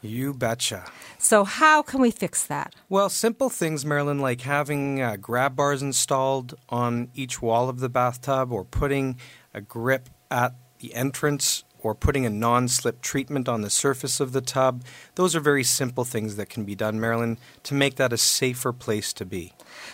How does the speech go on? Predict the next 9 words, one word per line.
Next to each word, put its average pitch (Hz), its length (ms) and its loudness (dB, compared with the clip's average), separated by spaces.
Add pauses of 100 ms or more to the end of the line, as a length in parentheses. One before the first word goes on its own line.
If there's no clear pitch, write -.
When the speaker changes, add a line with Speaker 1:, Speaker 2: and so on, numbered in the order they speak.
Speaker 2:
So - 220 4
what 320 220 6
about 247 300 4
someone 214 460 6
who 208 140 2
has 220 320 4
a 214 60 -4
tub 202 540 4 (340)
and 196 460 4